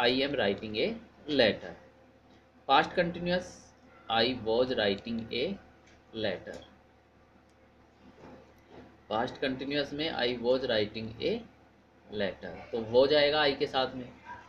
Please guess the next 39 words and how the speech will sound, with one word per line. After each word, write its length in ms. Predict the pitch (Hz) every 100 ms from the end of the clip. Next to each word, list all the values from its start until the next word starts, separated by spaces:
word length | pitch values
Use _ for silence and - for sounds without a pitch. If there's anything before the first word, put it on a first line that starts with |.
| - - -
क्योंकि 200 | 107 127
वो 100 | 117
past 360 | 120 123 -
में 140 | 135 127
तो, 80 |
continuous 800 | 120 - - 120 117 131 127 123
में 140 | 131 123
तो 60 |
was 220 | 120 113 120
verb 200 | 135 147
होता 260 | 139 135
है, 140 | 131 - - - - - - - -
Future, 380 | 123 127 143 143
oh 120 | 123
sorry, 340 | 123 117 104 - - - -
plural 340 | 127 123 147 139
हो 180 | 123 139 175 - - -
तो 60 | 110
वर 180 | 107 143
आ 120 | 147
जाता 260 | 156 151 151
है 260 | 120 107
और 220 | - 113 110
singular 340 | 113 113 120
हो 120 | 104
तो 180 | 101 131
was। 280 | 127 160 - - - - - - - - - - - - - - - -
Future 380 | 160 156 180
tense 320 | 180 175 175 170
में, 360 | 165 170 180
future 480 | - 151 139 160 160
continuous 680 | 160 135 117 139 170 156 135
में 320 | 127 123 135 - - - - -
"I 100 | 117
shall 540 | 120 147 - 110 117 107 98
be", 140 | 107 87 - -
तो 60 |
be 240 | 113 143 165
लगेगा 420 | 123 101 92